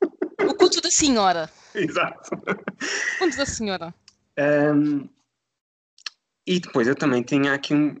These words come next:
Speaker 2: um outro, outro problema comigo próprio, que era nunca mais ter lido desde do secundário texto dramático.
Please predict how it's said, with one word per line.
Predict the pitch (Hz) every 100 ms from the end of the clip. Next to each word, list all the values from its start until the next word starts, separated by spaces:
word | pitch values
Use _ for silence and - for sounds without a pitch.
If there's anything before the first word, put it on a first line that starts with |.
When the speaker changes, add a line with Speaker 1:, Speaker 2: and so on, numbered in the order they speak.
| - - - - - - - _ _ -
Speaker 2:
um | 139 131 -
outro, | 135 131 127 123 120 113 113 113 _ _ _ _ _ _ _ _ _ _ _ -
outro | 165 165 -
problema | 175 170 185 190 180
comigo | 175 170
próprio, | - 185 196 175
que | - 127
era | 117 - -
nunca | 170 196 185
mais | 131 107 104
ter | - 143 131
lido | 117 113 - 117
desde | 120 139 135 123 113 - 127 123 123
do | 120 127
secundário | 127 - 131 131 131 131 131 135 -
texto | 143 135
dramático. | - 143 131 113 - 117 -